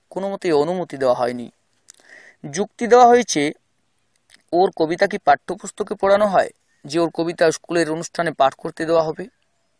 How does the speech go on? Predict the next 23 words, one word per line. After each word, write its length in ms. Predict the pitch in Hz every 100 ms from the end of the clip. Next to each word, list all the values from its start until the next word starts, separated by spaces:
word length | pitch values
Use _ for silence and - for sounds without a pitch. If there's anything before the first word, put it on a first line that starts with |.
| _ _ _ _
একবার 340 | 147 147 185 165
আমার 280 | 151 165
লেখা 240 | 175 175 170
গান 400 | 147 151 147 123 _ _ - - -
ছেলেমেয়েরা 400 | - 185 196 196
স্কুলের 460 | - 185 190 185
দিদিমণির 560 | 139 160 175 180 190 202 - _
কাছে 400 | 180 170 - 127 - _
সুর 340 | - - 185 170
দেওয়ার 220 | 185 180
জন্য 240 | - 175
নিয়ে 280 | 160 151 175
গেলে 300 | 165 143 127 - _ _ _ _
স্কুলের 380 | - 165 175 185
এই 80 |
বয়োজ্যেষ্ঠ 560 | 165 143 165 156 185 -
দিদিমণি 560 | 156 160 175 165 135 147 _ -
তাকে 220 | - 147 170
সুর 320 | - 190 175
দিতেও 260 | 190 185
বারণ 280 | 139 127 165
করেন। 360 | 123 113 117 - _ _ _ _ _ _ _ 147
বলেন, 300 | 160 165